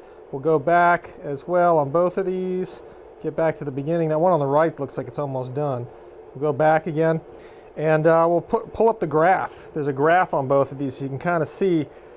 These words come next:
how close they are to maximum voltage and so forth. I don't know how much use this really gives you, but you can see the voltage here, the time they've been charging, about thirty minutes or so. And, uh, this one's almost fully charged, so we're about, uh, ready to, uh,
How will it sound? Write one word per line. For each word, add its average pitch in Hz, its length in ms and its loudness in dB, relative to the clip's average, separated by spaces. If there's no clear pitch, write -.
how 180 200 2
close 175 420 2
they 160 160 4
are 151 160 6
to 143 60 -4
maximum 143 580 -4
voltage 147 440 0
and 131 100 -12
so 147 220 0
forth. 143 340 -2
I 156 60 2
don't 185 180 0
know 170 120 2
how 170 140 0
much 156 220 -4
use 160 320 -4
this 151 200 -6
really 143 180 -2
gives 143 320 -4
you, 165 200 2
but 135 120 -4
you 127 60 -14
can 139 100 -12
see 202 180 -4
the 147 80 -2
voltage 160 520 0
here, 160 420 2
the - 60 -16
time 165 360 -2
they've 156 140 2
been 147 100 -6
charging, 151 420 -2
about 143 240 -2
thirty 156 240 -2
minutes 147 380 -6
or 143 60 -6
so. 147 360 -2
And, 127 260 -8
uh, 127 140 -2
this 175 200 0
one's 131 200 -6
almost 139 400 0
fully 123 240 -8
charged, 131 360 -2
so 131 140 -4
we're 127 200 -4
about, 170 540 2
uh, 135 240 2
ready 147 360 2
to, 135 200 0
uh, 123 200 2